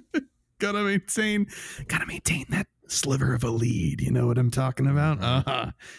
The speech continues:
Speaker 1: Besides that, I've also got an E X raid I wanna make sure that I actually go to, 'cause I'm, I'm so
Speaker 2: <laughs>
Speaker 1: used to not doing them now.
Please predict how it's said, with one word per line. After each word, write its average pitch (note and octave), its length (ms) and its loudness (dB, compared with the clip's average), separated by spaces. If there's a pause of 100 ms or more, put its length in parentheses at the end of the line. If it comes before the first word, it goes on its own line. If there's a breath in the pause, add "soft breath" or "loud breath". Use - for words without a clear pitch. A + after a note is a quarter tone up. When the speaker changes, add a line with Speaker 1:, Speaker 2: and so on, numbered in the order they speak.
(340 loud breath)
Speaker 1:
Besides F3+ 420 0
that, E3 140 2
I've D3+ 140 4
also G#3+ 240 0
got F3 160 4
an D3+ 100 2
E C3+ 160 4
X B2+ 220 -2
raid C3 180 4
I B2 40 4
wanna B2 140 4
make B2 120 2
sure A#2+ 180 0
that A2 120 2
I A2 80 4
actually A2 260 0
go G#2+ 320 0
to, G#2+ 240 0
'cause A#2 140 -2
I'm, G2+ 180 2
I'm B2 220 2
so D#3 180 2
Speaker 2:
<laughs> - 0 -
Speaker 1:
used C3+ 220 0
to A#2 80 -2
not G#2+ 320 0
doing G2+ 240 2
them A#1+ 180 -2
now. D2 300 0